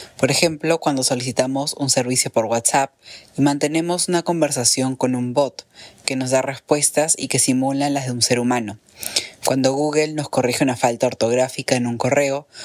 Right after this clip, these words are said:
o nos sugiere un mensaje de despedida. O cuando Netflix y YouTube nos recomiendan videos. En las últimas semanas, una nueva plataforma de inteligencia artificial se ha introducido en el día a día de muchos usuarios.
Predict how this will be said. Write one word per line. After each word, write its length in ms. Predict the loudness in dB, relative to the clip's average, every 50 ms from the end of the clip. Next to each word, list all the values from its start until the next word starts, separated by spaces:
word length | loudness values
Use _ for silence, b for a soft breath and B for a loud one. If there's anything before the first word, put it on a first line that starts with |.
| B B B
o 80 | 2 2
nos 160 | 2 2 0
sugiere 520 | -2 -4 0 2 4 4 4 2 0 -2 -2
un 100 | -2 -2
mensaje 460 | 0 0 2 2 0 0 0 0 0
de 60 | 0
despedida. 580 | -2 -2 -4 -4 -2 -2 -2 -4 -4 -6 -8 -10 B B B B B B B B
O 100 | 0 2
cuando 220 | 2 2 2 0
Netflix 500 | -2 -2 -2 -2 -2 0 0 0 0 0
y 140 | -2 0 0
YouTube 420 | 0 0 0 0 0 0 -2 -4 -8 -6 -4
nos 180 | -2 0 0
recomiendan 580 | 0 0 0 0 0 0 0 0 0 -2 -2 -2
videos. 520 | -2 -2 -2 -2 -2 -2 -4 -6 -6 -8 _ _ _ -20 -20 _ _ _ _ _ _ -20 -20 -20 -20 _ _ _ B B B B B B B 0
En 60 | 0
las 160 | 0 2 2 0
últimas 340 | 0 0 0 0 0 0
semanas, 540 | 0 0 0 0 -2 -2 -2 -2 -2 -2 -4 -2
una 180 | -2 -2 0 0
nueva 240 | 0 0 -2 -2 0
plataforma 640 | 0 0 0 -2 -4 -2 -2 -2 -2 0 -2 -2
de 60 | -4
inteligencia 600 | -2 -2 -2 -2 -2 -2 -2 -2 0 0 0 -2
artificial 640 | -2 -2 -4 -4 -2 -2 -2 0 0 -2 -2 -4 -6 B B B B B B B B B
se 160 | 0 2 2
ha 20 | 2
introducido 600 | 2 2 0 0 0 0 0 -2 -2 0 0 0
en 80 | 0 0
el 180 | -2 -4 -2
día 200 | 0 0 2 2
a 40 | 0
día 240 | 0 0 -2 -2 -2
de 80 | -2
muchos 320 | -4 -4 -4 -2 -2 -2 -2
usuarios. 640 | -2 0 2 2 0 0 -4 -8 -6 -6 -8 -8